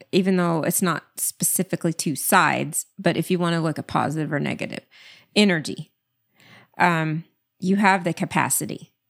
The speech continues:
to shift that. And I thought that was a great analogy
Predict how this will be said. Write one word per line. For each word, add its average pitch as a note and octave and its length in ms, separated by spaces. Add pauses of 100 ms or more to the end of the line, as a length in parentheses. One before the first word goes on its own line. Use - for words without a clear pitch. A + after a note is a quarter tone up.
(320)
to F3+ 120
shift F3+ 320
that. - 300 (880)
And E3 120
I F3 80
thought F3+ 180
that D#3 200
was D#3+ 200
a C3+ 100
great F3+ 400
analogy E3+ 760